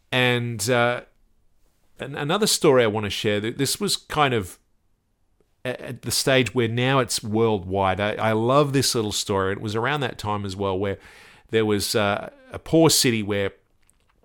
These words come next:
they spin and weave cotton into cloth, and the whole town was on poverty at that level. And Kate and Mary Jackson were working for the Salvation Army for a couple of years, and,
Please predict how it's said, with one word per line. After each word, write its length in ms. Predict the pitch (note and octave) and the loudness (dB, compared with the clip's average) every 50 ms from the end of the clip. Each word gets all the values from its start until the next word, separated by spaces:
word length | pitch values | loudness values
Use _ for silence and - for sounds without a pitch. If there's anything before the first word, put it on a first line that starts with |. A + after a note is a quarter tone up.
| _ - - - | _ -18 -16 -10
they 140 | D#2+ G2+ G2 | -6 -4 0
spin 540 | - - - - - C3+ C3+ C3 C3 B2+ - | 0 0 0 2 2 0 0 0 -2 -6 -8
and 300 | - - G#2+ G#2 G2+ G2 | -8 -8 -8 -8 -6 -4
weave 280 | G#2+ G#2+ G#2+ G#2 G2 - _ - | -4 -4 -4 -4 -6 -10 _ -8
cotton 400 | - - A#2+ A#2 - - G2 G2 | 0 2 2 2 2 0 -6 -6
into 240 | F#2+ F2 E2 - F2 | -6 -8 -8 -10 -12
cloth, 420 | - - - C#3 C3 G#2+ - - | -10 -4 2 2 2 2 2 -4
and 120 | G#2 G2 | -6 -6
the 60 | G#2 F2+ | -4 -2
whole 220 | G#2+ A#2+ B2 A2+ | 0 0 0 0
town 320 | - - G#2+ G#2 G2+ G2 | -2 -4 -4 -4 -4 -4
was 160 | G2 F#2+ E2+ G2 | -6 -6 -6 -6
on 200 | F#2 F2+ F#2 - _ _ _ _ _ _ - - - _ | -6 -8 -8 -12 _ _ _ _ _ _ -20 -20 -20 _
poverty 420 | - - C3 A#2 G2+ A2 G#2 F#2 F#2 | -4 0 0 0 0 0 -2 -4 -6
at 100 | - - | -6 -6
that 180 | G2+ - - | -8 -8 -6
level. 320 | G2 F#2+ F#2 F2+ F#2+ F2 - - - - - - - - - _ - | -6 -6 -6 -6 -6 -10 -10 -14 -20 -20 -20 -20 -20 -20 -20 _ -6
And 560 | G#2+ G#2+ G2+ G2 F#2+ F#2+ F#2+ F#2+ - - - _ _ _ _ _ _ _ _ _ - _ - | -4 -2 0 0 -2 -2 -4 -6 -10 -12 -18 _ _ _ _ _ _ _ _ _ -20 _ -10
Kate 320 | - - D3 D#3 D#3 - - - | -4 -2 -2 -2 -2 -4 -8 -10
and 180 | B2 A2 G#2+ G#2+ | -8 -6 -4 -4
Mary 300 | G#2+ G#2 G2+ G2 F#2+ G2 | -2 -2 -2 -2 -2 -4
Jackson 640 | F2 - G#2 F#2+ F#2+ - - - - F#2+ F2 F2+ | -4 -4 -2 -4 -4 -4 -6 -8 -8 -8 -10 -8
were 240 | F2 F2+ F#2 F2+ F2 | -6 -6 -4 -4 -4
working 460 | F2 F#2+ G#2+ A2 A#2 A2+ - A2 G#2 | -4 0 2 2 2 2 0 -8 -10
for 140 | F#2 - - | -10 -10 -10
the 100 | F#2 F#2 | -10 -8
Salvation 580 | - - - F#2+ F2+ F2 F2+ F2+ - - F#2+ F#2 | -6 -6 -4 -4 -4 -4 -4 -6 -6 -8 -8 -8
Army 240 | F2+ F2 F2 F2+ F2 | -8 -6 -8 -8 -10
for 140 | - - | -10 -12
a 40 | F#2 | -12
couple 300 | - - F#2+ F2+ - G2 | -8 -6 -6 -6 -6 -6
of 80 | F2 F#2 | -8 -6
years, 320 | F#2+ F2+ F2 E2+ E2+ - | -8 -8 -8 -8 -10 -12
and, 260 | - - G2+ F#2 F2 | -12 -12 -12 -12 -12